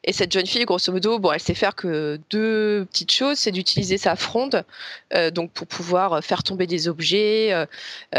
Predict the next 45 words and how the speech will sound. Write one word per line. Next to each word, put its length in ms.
euh, 920
et 120
ce 140
genre 160
de 60
choses. 120
En 100
fait, 100
elle 100
a 80
des, 320
des 160
mouvements 280
quand 120
même 160
assez 240
limités 500
et 280
il 100
faut 240
réussir 420
à 100
se 760
faire 400
un 120
chemin, 540
euh, 180
entre, 360
euh, 260
donc 180
soit 200
les 100
soldats, 480
euh, 320
qui 220
essayent 260
de 80
vous 140
faire 200
la 120
peau, 320
soit, 400
bah, 200
les 180
rats 260